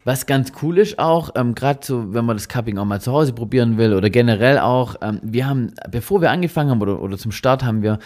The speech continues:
uns einen Kaffee rausgesucht, das quasi unser Referenzkaffee ist. Und gegen diesen Referenzkaffee, den haben wir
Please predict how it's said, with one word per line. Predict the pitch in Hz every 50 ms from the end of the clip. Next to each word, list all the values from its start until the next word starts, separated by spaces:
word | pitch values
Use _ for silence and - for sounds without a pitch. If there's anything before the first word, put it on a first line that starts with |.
| - -
uns | - 107 101 - -
einen | - 123 117
Kaffee | - 147 156 156 - 131
rausgesucht, | 107 - 98 101 95 - - 110 - - 123 127 135 131 - - _ - - _ _
das | - 113 - -
quasi | - 117 113 107 113
unser | 107 113 101 101 87
Referenzkaffee | 104 95 95 101 110 120 120 117 - - - 101 90 - -
ist. | - - 90 - -
Und | 101 95 90 - - - - _ _
gegen | - 165 190 185 180 160
diesen | 180 190 156 165
Referenzkaffee, | 147 139 143 123 139 127 147 165 170 - - - 123 107 110 120
den | 113 117 127
haben | 131 123 117
wir | 110